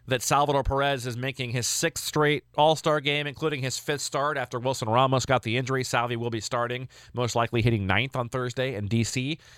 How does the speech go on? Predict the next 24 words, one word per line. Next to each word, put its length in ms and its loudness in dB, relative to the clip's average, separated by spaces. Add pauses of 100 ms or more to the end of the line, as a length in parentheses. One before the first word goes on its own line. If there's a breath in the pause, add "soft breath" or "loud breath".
(120)
And 100 -8
some 220 0
Royals 260 0
fans 320 -4
seem 220 -4
to, 260 0
I 20 -8
mean, 120 -6
uh, 100 -10 (340)
justifiably 600 0
so, 420 0
would 240 -2
like 180 2
to 80 -6
see 140 0
Whit 160 4
Merrifield 580 2 (380 soft breath)
in 140 2
the 80 2
All-Star 380 2
game. 260 0
I 60 4
think 160 0
Whit 200 4